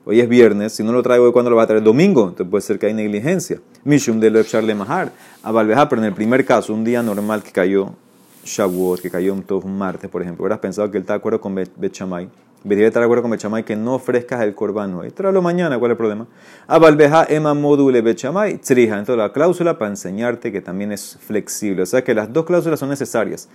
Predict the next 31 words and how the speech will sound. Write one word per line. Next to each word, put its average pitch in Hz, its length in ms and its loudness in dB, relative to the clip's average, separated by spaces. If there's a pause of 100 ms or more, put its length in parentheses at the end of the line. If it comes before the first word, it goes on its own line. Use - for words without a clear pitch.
(400)
La 120 140 -4
primera 175 340 4
cláusula 185 440 2
es 151 40 -4
para 156 160 -4
enseñarte 127 640 -4
qué 123 140 -2
tan 127 180 -6
flexible 113 380 -6
es 107 40 -12
Bet 104 140 -2
Hillel. 95 300 -4 (1160)
Que 101 100 -4
a 95 40 -4
filo 117 220 -6
un 120 160 -6
día 127 220 -2
normal 110 580 -4
de 107 80 0
la 98 80 -4
semana, 101 400 -8
un 104 160 -8
martes 107 320 -4
cayó 95 320 -6
Shavuot, 104 400 -6
tú 107 120 -10
puedes 110 180 -6
traer 101 240 -6
todos 143 260 -2
los 135 120 -6
korbanot. 110 720 -6